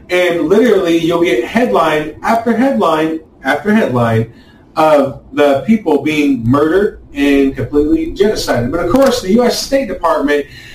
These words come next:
released a report quietly in two thousand eighteen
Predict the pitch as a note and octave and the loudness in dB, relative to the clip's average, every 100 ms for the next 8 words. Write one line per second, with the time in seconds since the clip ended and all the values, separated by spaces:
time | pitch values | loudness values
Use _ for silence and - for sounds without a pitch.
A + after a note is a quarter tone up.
0 | - - - E3+ F#3+ G3+ G3+ F#3+ - - | -20 -20 -4 2 4 4 2 -2 -6 -2
1 | E3 D#3+ - F#3+ C4+ - - - - C4 | 0 0 0 0 0 -2 -8 -18 -4 2
2 | C#4 A#3+ C#3+ C3+ B2 A#2+ - C#3 B2+ C#3 | 2 2 2 2 0 -4 -4 -2 0 0
3 | B2 - - - C#3+ - D3+ A2 F#2 | -4 -8 -16 -2 -2 0 -2 -4 -4